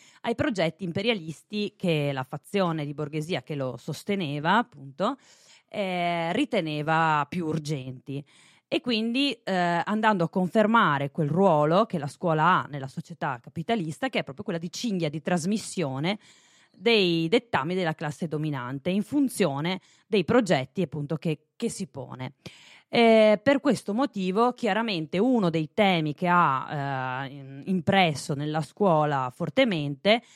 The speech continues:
è stato quello della militarizzazione della scuola. Prima in senso,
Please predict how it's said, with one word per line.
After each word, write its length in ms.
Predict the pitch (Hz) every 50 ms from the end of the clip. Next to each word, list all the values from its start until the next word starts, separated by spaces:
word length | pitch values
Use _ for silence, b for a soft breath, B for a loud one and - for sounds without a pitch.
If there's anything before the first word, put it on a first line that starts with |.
| b b b b
è 120 | - 339
stato 340 | 320 - - 135 - - 202
quello 560 | - 190 160 139 139 143 151 170 180 196 208 b b b b b
della 220 | b 190 220 196 180
militarizzazione 1160 | 175 170 170 175 151 - 165 147 156 156 147 143 151 147 - - - - 208 190 170 151 135
della 220 | 139 135 127 127
scuola. 540 | - - _ - 139 127 127 127 123 135 135 _ b b b b b b b
Prima 480 | - 233 269 262 214 175 139 131 - _ _
in 140 | 165 160 131
senso, 800 | - - 196 190 180 165 156 143 - - - 139 127 120 -